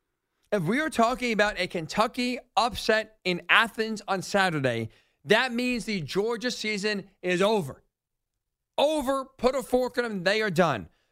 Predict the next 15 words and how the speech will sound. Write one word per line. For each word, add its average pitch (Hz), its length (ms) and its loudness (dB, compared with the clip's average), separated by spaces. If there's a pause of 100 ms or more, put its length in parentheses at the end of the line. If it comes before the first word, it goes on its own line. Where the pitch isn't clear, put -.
(140)
They're 196 320 4
not 247 200 2
going 233 160 4
to 226 40 -2
the 220 80 0
college 208 380 0
football 180 320 -2
playoff. 269 460 0 (360)
They 196 240 2
are 254 120 -2
not 220 400 2 (520)
going 208 320 0
for 202 240 0
a 185 60 0
three-peat 220 1000 -4